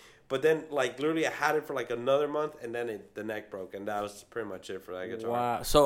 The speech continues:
Speaker 2: okay, so you're saying it sat around for a year with the fucking nut
Speaker 1: Yeah,
Speaker 2: broke, and
Speaker 1: with
Speaker 2: then
Speaker 1: the
Speaker 2: as
Speaker 1: nut
Speaker 2: soon as you
Speaker 1: broken.
Speaker 2: fix it, it
Speaker 1: It,
Speaker 2: fucking,
Speaker 1: yeah,
Speaker 2: the
Speaker 1: it was
Speaker 2: neck
Speaker 1: done.
Speaker 2: busted?
Speaker 1: Exactly. Dude.
Speaker 2: That's
Speaker 1: So
Speaker 2: garbage, dude.
Speaker 1: straight shit, dude. So
Speaker 2: How did the
Speaker 1: fucking
Speaker 2: back break?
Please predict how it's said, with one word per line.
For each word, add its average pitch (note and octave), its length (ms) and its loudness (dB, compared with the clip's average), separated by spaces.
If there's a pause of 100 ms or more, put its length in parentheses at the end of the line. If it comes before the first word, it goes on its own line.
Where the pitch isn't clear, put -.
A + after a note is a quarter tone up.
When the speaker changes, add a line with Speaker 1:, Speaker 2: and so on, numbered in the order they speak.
Speaker 2:
okay, C3 240 8
so C3 140 0
you're C3 60 0
saying C3+ 200 2
it B2+ 60 2
sat D3+ 320 10
around C3+ 320 8
for B2+ 220 0
a A#2 60 2
year C3 240 6
with A#2+ 160 0
the A#2 80 -8
fucking A#2+ 400 -4
nut B2+ 180 6
Speaker 1:
Yeah, C3 100 6
Speaker 2:
broke, C3+ 280 10
and C3 60 2
Speaker 1:
with B2+ 80 4
Speaker 2:
then C3 140 6
Speaker 1:
the A#2+ 80 4
Speaker 2:
as B2+ 60 6
Speaker 1:
nut D#3+ 100 10
Speaker 2:
soon - 100 10
as D#3 60 6
you D3+ 80 4
Speaker 1:
broken. D3+ 160 4
Speaker 2:
fix C#3+ 160 0
it, C3 280 0
it A#2 220 -4
Speaker 1:
It, A2 100 2
Speaker 2:
fucking, B2+ 180 6
Speaker 1:
yeah, A#2 140 6
Speaker 2:
the A2+ 120 -4
Speaker 1:
it A2 80 -8
was B2 100 4
Speaker 2:
neck C3+ 180 6
Speaker 1:
done. - 80 -2
Speaker 2:
busted? D3 440 4 (340)
Speaker 1:
Exactly. A2 540 -4
Dude. G#2+ 140 -2
Speaker 2:
That's A#2+ 160 4
Speaker 1:
So A#2 100 4
Speaker 2:
garbage, B2+ 580 6
dude. B2 320 0 (220)
Speaker 1:
straight C#3 500 2
shit, B2+ 380 -2
dude. A2+ 280 -4
So B2 220 0
Speaker 2:
How E3 140 8
did G#3 100 8
the G#3 60 6
Speaker 1:
fucking F#3+ 40 4
Speaker 2:
back G#3+ 220 8
break? B3 480 2